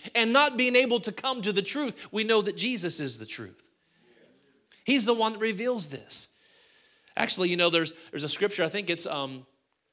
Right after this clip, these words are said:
I think it's Proverbs nine ten, where it says, you know, "The fear of the Lord is the beginning of wisdom, and knowledge of the Holy One is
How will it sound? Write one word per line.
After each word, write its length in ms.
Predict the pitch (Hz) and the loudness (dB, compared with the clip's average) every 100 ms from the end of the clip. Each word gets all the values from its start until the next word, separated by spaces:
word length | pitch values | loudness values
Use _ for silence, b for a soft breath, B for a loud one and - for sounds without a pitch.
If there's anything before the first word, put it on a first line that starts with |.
| _ - _ - | _ -20 _ -14
I 60 | 135 | -12
think 340 | - 185 185 | -6 -6 -4
it's 200 | 139 - | -6 -8
Proverbs 560 | - - 139 131 123 113 | -12 -4 -2 -2 -6 -6
nine 380 | 131 131 123 123 | -6 -6 -8 -10
ten, 340 | - 135 135 | -8 -6 -6
where 100 | 123 | -8
it 60 | 117 | -6
says, 280 | 135 127 | -4 -4
you 80 | 131 | -4
know, 140 | 127 123 | -4 -4
"The 140 | 123 | -6
fear 320 | 123 175 180 | -4 0 0
of 100 | 156 | 0
the 80 | 139 | 0
Lord 340 | 135 170 170 | 0 0 0
is 180 | 165 143 | -2 -6
the 100 | 160 | -6
beginning 640 | 135 135 131 202 190 160 160 | -4 -4 -2 -4 -2 -4 -4
of 220 | 165 175 170 | -4 -6 -2
wisdom, 640 | 196 208 208 165 156 113 - B B B B | -2 0 -2 -2 -4 -6 -16 B B B B
and 340 | 175 160 156 | 0 2 4
knowledge 640 | 170 220 247 214 170 156 - | 6 6 6 4 2 0 -2
of 220 | 165 151 | 0 0
the 100 | 131 | -2
Holy 480 | 135 - 202 208 170 | -4 -4 0 2 0
One 400 | 131 131 127 135 139 B B B B B _ - | -2 -6 -6 -8 -12 B B B B B _ 2
is 680 | 190 208 196 143 113 - | 6 8 6 0 -4 -6